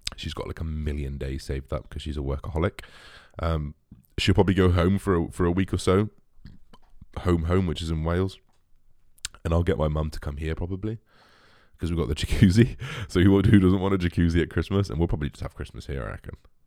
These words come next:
No, I'll have to ask my mum, see what she wants to do. But also, sometimes it's nice being at home, home, because I, I, my mum lives in a cottage,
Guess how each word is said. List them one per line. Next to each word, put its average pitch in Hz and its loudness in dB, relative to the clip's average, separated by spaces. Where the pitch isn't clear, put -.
No, 62 -10
I'll 82 -2
have 82 0
to - -2
ask 69 -4
my 76 -6
mum, 69 -6
see - -8
what - -8
she - -10
wants - -10
to - -14
do. 73 -4
But - 2
also, 117 10
sometimes 85 2
it's 78 -4
nice 82 2
being 82 0
at - -8
home, 80 2
home, 82 -2
because - -6
I, 87 4
I, 76 -2
my 87 -2
mum 85 0
lives 78 -2
in 76 -4
a 73 -4
cottage, 80 -4